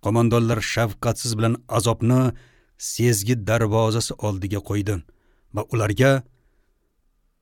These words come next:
"Muvaffaqiyatsizlikka uchraydigan bo'lsalaringiz, qo'mondon xavotirni yordamga chaqiringlar", deb buyurdi.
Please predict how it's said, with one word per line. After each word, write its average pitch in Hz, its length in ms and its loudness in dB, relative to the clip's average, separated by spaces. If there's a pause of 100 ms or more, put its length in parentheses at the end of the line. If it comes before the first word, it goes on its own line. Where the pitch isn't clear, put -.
(220)
"Muvaffaqiyatsizlikka 117 1300 0
uchraydigan 104 680 -2
bo'lsalaringiz, 104 760 0 (1160)
qo'mondon 113 500 2
xavotirni 120 680 0
yordamga 98 480 0
chaqiringlar", 101 540 0 (920)
deb 104 240 -2
buyurdi. 98 440 -2